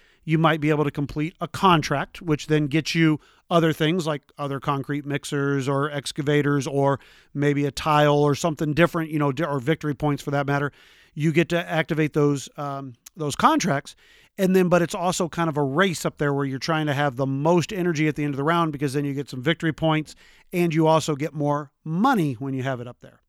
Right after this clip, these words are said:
Uh, lastly, real quick, I'll just say you also have special player powers. Not only does your main board have a special player power,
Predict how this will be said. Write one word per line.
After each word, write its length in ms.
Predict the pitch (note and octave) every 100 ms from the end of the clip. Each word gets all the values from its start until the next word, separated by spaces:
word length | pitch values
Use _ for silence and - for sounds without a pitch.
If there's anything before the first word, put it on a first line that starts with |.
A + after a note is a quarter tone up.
| _
Uh, 320 | F3+ F3 F3 E3+
lastly, 540 | F#3 C4 G4 C4 A#3
real 260 | G3 G3 G#3+
quick, 220 | G#3 G3+
I'll 100 | F3
just 180 | E3 -
say 140 | F#3
you 160 | F3 E3
also 340 | D#3 D#4+ C4
have 280 | D#3 D#3+ D#3 - _ _
special 520 | - - G#3 G3+ F#3
player 360 | - - G3+ F3+
powers. 500 | D3 A#2 G#2+ - - _ - _
Not 300 | D#3 F3 G#3+
only 280 | C4 C4 A#3+
does 220 | G3 F3+
your 100 | D#3+
main 420 | D#3+ E3 G3 G#3+ D3
board 360 | F#3+ C4 A3
have 220 | D#3 D#3 D3
a 100 | C3+
special 440 | - F3 D#3 D3
player 260 | - C#3+ C3+
power, 320 | C#3 C3